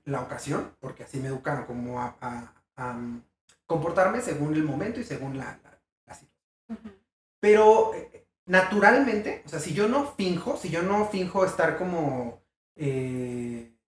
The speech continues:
Speaker 1: en una... Si yo no finjo según la circunstancia, yo soy una persona a veces extrovertida, a veces un poco imprudente, queriendo hacer chistes absolutamente por todo, depende también con mi estado de ánimo.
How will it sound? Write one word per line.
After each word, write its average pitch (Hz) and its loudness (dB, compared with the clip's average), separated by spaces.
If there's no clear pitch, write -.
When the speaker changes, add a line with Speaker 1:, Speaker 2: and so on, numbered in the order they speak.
Speaker 1:
en 147 -2
una... 156 0
Si - -10
yo 254 2
no 339 -8
finjo 220 -2
según 175 -2
la 202 -2
circunstancia, 190 -4
yo 165 -6
soy 165 -8
una 165 -4
persona 147 -6
a 143 2
veces 160 -2
extrovertida, 165 -2
a 147 -2
veces 139 -2
un 147 -4
poco - -8
imprudente, 151 -4
queriendo 139 2
hacer 151 -2
chistes - -10
absolutamente 139 -4
por 151 -6
todo, 170 0
depende 131 -8
también 123 -8
con 127 -10
mi 147 -2
estado 139 2
de 151 -2
ánimo. 151 -4